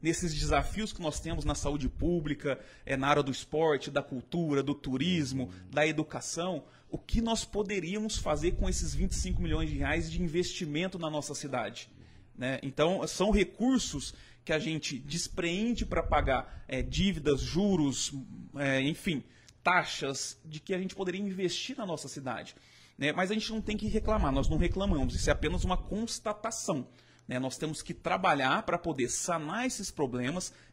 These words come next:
Speaker 1: sanar essas dificuldades e poder fazer com que, é, a gente tenha as condições, reúna as condições necessárias, é, nesses próximos meses, nos próximos anos,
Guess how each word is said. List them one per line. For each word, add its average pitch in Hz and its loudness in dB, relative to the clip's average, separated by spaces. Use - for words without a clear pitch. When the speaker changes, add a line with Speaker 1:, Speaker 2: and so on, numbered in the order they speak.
Speaker 1:
sanar 185 -2
essas 226 0
dificuldades 165 -4
e - -4
poder 190 0
fazer 180 0
com 185 -4
que, 151 -4
é, 135 0
a 147 0
gente 135 -4
tenha 151 0
as - -4
condições, 170 -4
reúna 170 0
as 156 -4
condições 175 -4
necessárias, 147 -2
é, 139 2
nesses 139 -2
próximos 139 -2
meses, 143 -2
nos 135 -6
próximos 165 -4
anos, 196 -2